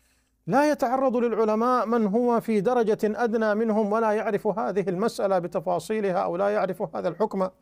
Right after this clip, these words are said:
بأدلته من القرآن والسنة. لا يناقش العالم إلا عالم أو قد بلغ، من قد بلغ تخصصا عاليا يستطيع من خلاله أن يحيط بالمسألة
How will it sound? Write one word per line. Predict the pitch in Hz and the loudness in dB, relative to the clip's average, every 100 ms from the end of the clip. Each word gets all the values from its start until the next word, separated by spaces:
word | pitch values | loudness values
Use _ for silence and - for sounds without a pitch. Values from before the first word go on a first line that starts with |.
| - _ _ - | -20 _ _ -4
بأدلته | 208 180 196 220 208 180 | 0 0 0 0 0 0
من | 175 | 0
القرآن | 165 170 185 190 | -2 -2 -2 -2
والسنة. | 165 160 190 170 135 | -2 -4 -4 -4 -4
لا | 151 175 | -2 -2
يناقش | 156 175 170 156 | -2 -4 -6 -10
العالم | 131 170 151 143 | -8 -4 -2 -4
إلا | 139 165 139 147 170 | -6 -6 -4 0 0
عالم | 160 165 208 247 294 - 196 | 0 0 2 0 -4 -4 0
أو | 220 285 - _ _ _ _ | 0 -2 -10 _ _ _ _
قد | 165 139 131 | -4 -4 -2
بلغ، | 190 180 151 160 165 - | 0 2 2 0 -2 -8
من | 180 170 151 | -12 -8 -6
قد | - 151 | -4 -2
بلغ | 143 165 147 143 | 0 2 2 0
تخصصا | - 139 208 - - 180 175 147 120 | -2 -8 -10 -6 -4 -2 -4 -6 -6
عاليا | 160 208 220 247 254 294 226 _ _ - | -4 -2 -2 0 0 -2 -8 _ _ -12
يستطيع | - - 160 180 | -6 -2 0 0
من | 160 156 | 0 -2
خلاله | - 160 165 147 147 147 | 0 2 2 2 0 -4
أن | 139 | -6
يحيط | - 196 196 | -4 -2 0
بالمسألة | 185 180 185 - 175 175 | 0 0 -2 -2 -2 -2